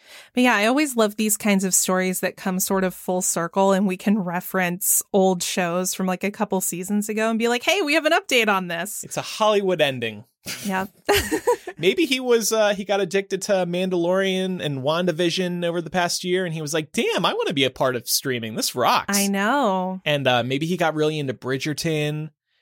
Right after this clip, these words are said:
Speaker 2: and Stranger Things. I bet he loves that show.
Speaker 1: Oh, yeah. Well, I mean, Stranger Things, I feel like, is a love letter to a lot of different genres, but I feel like in particular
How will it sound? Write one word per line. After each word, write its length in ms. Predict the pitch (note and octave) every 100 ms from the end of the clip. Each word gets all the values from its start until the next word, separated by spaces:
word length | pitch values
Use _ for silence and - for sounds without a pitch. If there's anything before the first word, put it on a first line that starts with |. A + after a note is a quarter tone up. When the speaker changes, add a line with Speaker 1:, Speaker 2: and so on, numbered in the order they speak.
| _ _ -
Speaker 2:
and 840 | B2+ A#2+ A#2 A2+ A2+ A2 A2 - - _ _ _ _ -
Stranger 540 | - - D#3 F#3+ F#3
Things. 420 | - C3+ C#3+ F3
I 60 | C3
bet 160 | C#3
he 80 | D3
loves 320 | A2+ C#3+ C#3+
that 240 | A#2+ B2 E3
show. 480 | - G#2+ G#2 C#3 _ _ _ -
Speaker 1:
Oh, 180 | B3+ G3+
yeah. 600 | F#3 F#3+ F3+ F3 F3 F#3 -
Well, 100 | G#3+
I 60 |
mean, 240 | A3 A3 G#3
Stranger 460 | - C#4+ D#4+ E4+
Things, 500 | D#4 B3 G#3+ G#3 G3 -
I 100 | A3
feel 300 | - G3+ F#3+
like, 580 | F#3 F3 F3 _ - _ _ _ _ _ _ _ -
is 140 | G#3+
a 80 | G#3
love 340 | F#3+ F3+ F3+ F#3
letter 480 | F3 E3+ F3 F3+ F3
to 420 | - F#3 F3+ F3+
a 100 | F3+
lot 280 | F#3 F3 F3
of 80 | F#3
different 380 | G#3 G#3 A3 G3+
genres, 720 | G#3+ G#3 G#3 G#3+ A3 G#3+ -
but 100 | G3+
I 80 | F#3
feel 180 | F#3+ G3+
like 200 | G3 -
in 120 | G#3+ G3
particular 920 | G3 - F#3+ F#3+ F#3 F3+ F3+ F3